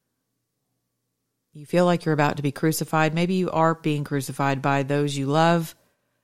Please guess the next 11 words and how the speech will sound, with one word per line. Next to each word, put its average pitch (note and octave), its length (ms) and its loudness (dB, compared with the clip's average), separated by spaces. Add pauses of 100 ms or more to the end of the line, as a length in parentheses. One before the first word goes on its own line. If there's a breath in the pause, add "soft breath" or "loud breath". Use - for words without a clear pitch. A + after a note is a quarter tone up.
by D3+ 140 -4
those D3 240 0
you C#3 80 -2
don't, E3 500 0 (720)
by C#3 520 0
the C#3+ 120 -6
powers D#3 420 0
that C#3 140 0
be. F3 180 2
Who G#3 160 -2
knows? E3+ 380 0